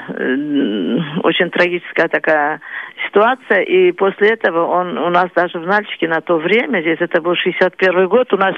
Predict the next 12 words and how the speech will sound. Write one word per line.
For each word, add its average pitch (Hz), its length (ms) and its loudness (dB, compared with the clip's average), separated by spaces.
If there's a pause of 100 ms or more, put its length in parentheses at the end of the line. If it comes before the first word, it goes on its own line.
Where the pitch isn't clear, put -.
не 208 160 4
было, 202 300 2 (420)
э, - 140 -6 (180)
и 196 400 2
у 202 100 2
нас 196 300 2
не 196 160 2
было, 175 320 2 (380)
э, 170 340 2
ни 202 220 4 (100)
шашек, 214 480 -2
ни 202 240 0